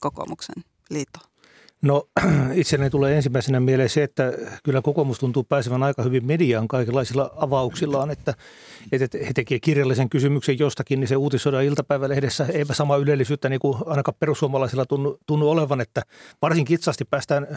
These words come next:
Speaker 2: mediaan avauksilla verrattuna kokoomukseen, ja tämä yhdistettynä tähän nato-keskustelun yleiseen niin kuin ilmapiiriin, niin varmaan aiheuttaa tällaisen niin kuin voittajan vankurien tilanteen, mutta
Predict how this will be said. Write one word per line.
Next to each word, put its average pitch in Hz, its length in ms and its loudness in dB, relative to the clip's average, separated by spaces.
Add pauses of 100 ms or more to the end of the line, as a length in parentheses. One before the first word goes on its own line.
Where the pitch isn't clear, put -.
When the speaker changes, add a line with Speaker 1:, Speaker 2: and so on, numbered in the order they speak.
(100)
Speaker 2:
mediaan 143 400 4
avauksilla 139 500 0
verrattuna 139 360 0
kokoomukseen, 135 640 0 (440)
ja - 60 -4
tämä 151 220 2
yhdistettynä 143 560 0
tähän 143 300 -2
nato-keskustelun 135 1000 -2
yleiseen 143 480 2
niin 127 120 0
kuin 123 220 -2
ilmapiiriin, 131 720 0
niin 139 140 0 (180)
varmaan 139 340 2
aiheuttaa 135 340 0
tällaisen 131 320 0
niin 117 100 -2
kuin 135 120 -2 (400)
voittajan 139 420 2
vankurien 135 440 0
tilanteen, 135 420 0
mutta 139 280 -6